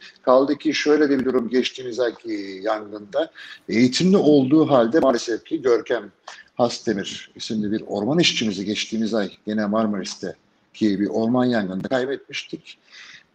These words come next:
Bir gönüllümüz de birinci veya ikinci gün şu anki orman yangını da kaybettik. Dolayısıyla böyle bir riske girmeye de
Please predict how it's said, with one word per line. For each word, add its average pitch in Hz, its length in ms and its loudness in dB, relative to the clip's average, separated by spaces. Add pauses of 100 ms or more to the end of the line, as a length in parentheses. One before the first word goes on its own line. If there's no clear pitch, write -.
(160)
Bir 165 120 6
gönüllümüz 127 680 2
de 180 200 4 (840)
birinci 131 340 0
veya 123 220 6
ikinci 123 420 -2
gün 156 360 -2 (640)
şu 131 200 -4
anki 107 480 -4
orman 120 300 0
yangını 101 420 -4
da 135 100 -4
kaybettik. 117 540 -6
Dolayısıyla 135 540 -4
böyle 143 260 0
bir 120 180 -2
riske 107 420 -8 (480)
girmeye 110 460 0
de 92 140 -4